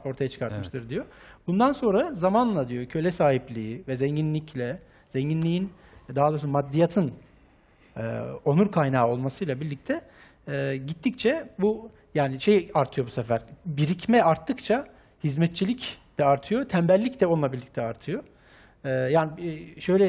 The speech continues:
Speaker 1: e, diyor, asalet ve bir asalet sınıfı ortaya çıkıyor. Problem aslında bizim çalışmak ve tembellikle ilgili problemimiz,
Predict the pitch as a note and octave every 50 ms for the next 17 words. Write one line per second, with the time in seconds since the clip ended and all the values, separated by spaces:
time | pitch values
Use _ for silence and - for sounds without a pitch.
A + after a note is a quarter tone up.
0 | E3 D3+ D3 C#3+ C#3 C3+ C3+ C3 B2+ B2+ E3 A#3 D4 C#4 G#3 G3 - _ _ _
1 | _ _ _ _ E3+ E3+ - - F#3 F#3+ G3+ G#3+ G#3+ - - - - - C#3 C3+
2 | D#3+ F3 D#3 F3 E3+ - D3+ D3+ - E3+ E3+ F3 F3 - E3 D3+ - F3 D3 -
3 | - C3 A2 - - - - C3 C#3 D3+ - - - - - - _ _ _ _
4 | _ _ - _ _ - - F#3 A3+ A3+ E3+ C3 C#3 A2+ C#3 D3+ - - F#3 E3+
5 | D#3+ C#3 C#3 D3+ F3 - - - C3+ C#3 C#3+ - - E3+ F3+ F3+ - D3+ - -
6 | C#3 C#3 C#3 C#3 C#3+ F3 - D#3 C#3 B2 A#2 A#2 A#2+ A#2+ - - D#3+ E3 D#3+ B2+
7 | A2+ G#2+ A#2 C#3 - -